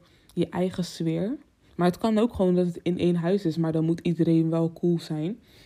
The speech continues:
Maar anders, dan heb je gewoon twee verschillende appartementen. En dan ga je zo van Afro Nation genieten. Dus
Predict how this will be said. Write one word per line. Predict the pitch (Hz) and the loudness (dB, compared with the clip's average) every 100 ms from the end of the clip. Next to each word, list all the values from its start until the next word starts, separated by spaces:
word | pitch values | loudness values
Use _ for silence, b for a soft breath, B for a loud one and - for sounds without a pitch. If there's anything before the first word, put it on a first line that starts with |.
| B | B
Maar | 165 - | -6 -4
anders, | 165 165 160 | -2 -2 -2
dan | 165 | -2
heb | 165 | -2
je | 160 | -4
gewoon | 165 156 | -2 -2
twee | 156 165 | 0 0
verschillende | 160 165 165 160 156 - | -2 -4 -4 -2 -4 -6
appartementen. | - 160 160 160 160 160 151 165 _ b b b b b _ _ _ - B B _ | -6 -6 -4 -4 -4 -6 -8 -10 _ b b b b b _ _ _ -20 B B _
En | 196 | 2
dan | 196 202 202 | 2 0 -6
ga | - 214 | -8 -4
je | 214 | -4
zo | 214 240 | 0 -2
van | 240 233 | 0 -4
Afro | 240 240 233 | -4 -2 0
Nation | 240 262 254 | 0 0 -2
genieten. | 226 202 190 175 175 | -2 -2 -2 -4 -4
Dus | 185 | -8